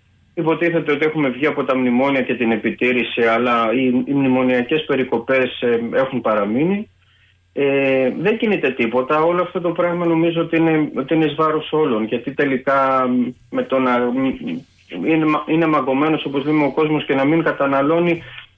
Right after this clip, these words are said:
δεν επωφελείται κανείς. Είναι πάρα πολύ δύσκολα τα πράγματα. Αν συζητάμε, ας πούμε, για ένα επίδομα παιδιού στα, στα τριάντα πέντε ευρώ το μήνα, νομίζω ότι αυτό τα λέει όλα. Ε, τι να καλύψει κανείς;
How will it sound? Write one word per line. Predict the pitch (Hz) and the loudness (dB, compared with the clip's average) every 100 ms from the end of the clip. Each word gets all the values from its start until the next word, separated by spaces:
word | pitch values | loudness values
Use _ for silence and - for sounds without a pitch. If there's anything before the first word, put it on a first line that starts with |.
| - | -10
δεν | 139 175 | -2 0
επωφελείται | 170 156 151 135 127 | 0 0 -2 -2 0
κανείς. | 113 113 110 139 156 - _ _ _ - - - - | 0 0 0 -2 -4 -12 _ _ _ -20 -20 -18 -4
Είναι | 156 170 | 0 2
πάρα | 170 185 | 2 0
πολύ | 160 131 | 0 -2
δύσκολα | 117 107 120 110 | -2 -2 0 0
τα | 98 101 | 0 -2
πράγματα. | 104 101 101 95 110 | 0 0 -2 -2 0
Αν | 107 127 | 2 0
συζητάμε, | 143 156 143 147 151 | 0 -2 0 0 0
ας | 147 | 0
πούμε, | 151 160 151 - - - _ _ | 0 0 -2 -10 -20 -20 _ _
για | 110 120 | -4 0
ένα | 143 165 | 0 0
επίδομα | 156 131 160 151 | 0 0 2 0
παιδιού | 131 120 120 131 147 | 0 -2 -2 -2 -2
στα, | - 147 117 | 0 0 0
στα | - 131 | -2 -2
τριάντα | 123 120 110 | 0 -2 -2
πέντε | - 143 147 | -2 -2 0
ευρώ | 131 139 | 0 0
το | 135 | 0
μήνα, | 127 123 113 107 110 - - - 233 302 311 | 2 2 2 0 -2 -8 -20 -10 -6 -4 -2
νομίζω | 226 214 202 | 0 2 2
ότι | 190 175 | 2 0
αυτό | 170 180 | 0 -2
τα | 175 | 0
λέει | 170 175 165 | 2 2 2
όλα. | 160 123 98 - _ _ _ | 2 0 -4 -12 _ _ _
Ε, | - 147 | -6 -4
τι | 175 | 0
να | 170 | 0
καλύψει | 156 131 117 101 - | 0 -2 -2 -4 -4
κανείς; | 110 104 98 98 | -2 0 0 -4